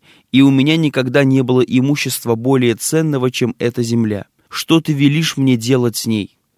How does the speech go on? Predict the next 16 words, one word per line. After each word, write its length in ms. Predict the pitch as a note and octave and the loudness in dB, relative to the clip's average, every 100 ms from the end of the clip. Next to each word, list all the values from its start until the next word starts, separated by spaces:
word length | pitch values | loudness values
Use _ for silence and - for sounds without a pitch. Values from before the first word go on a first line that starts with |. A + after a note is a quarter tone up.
| _ _ | _ _
Посланник 580 | - G#2 - A#2 A2 G#2 | -6 -6 -2 0 0 -2
Аллаха, 500 | G2+ G2+ G2+ D3 C3+ | -2 0 0 0 -2
да 120 | A#2 | -4
благословит 640 | A2 G#2+ A2+ - G#2 B2+ - | -4 -6 -6 -4 -4 -4 -6
его 200 | A2 G#2+ G2 | -4 -4 -4
Аллах 340 | G2+ G#2 - | -6 -8 -10
и 40 | |
приветствует, 640 | G2 G2 G#2 C#3 - A#2+ - | -10 -6 -4 -6 -4 -6 -6
сказал: 400 | A2 G#2 F#2+ - _ _ _ - | -6 -6 -8 -12 _ _ _ -4
"Если 380 | A#2 C#3+ C3+ C#3+ | 0 0 0 -2
хочешь, 520 | D3+ E3+ - - - _ - | -2 -4 -4 -14 -18 _ -10
завещай 640 | G#2 B2+ C3+ B2 - D#3+ | 0 2 2 0 -2 -2
её 160 | D3+ C#3 | 0 -2
в 100 | - | -4
качестве 600 | C3+ C#3 C3+ - - A#2+ | -4 -4 -4 -10 -4 -4
вакфа 600 | G#2+ C3+ E3 - G2+ | -2 -4 -4 -10 -16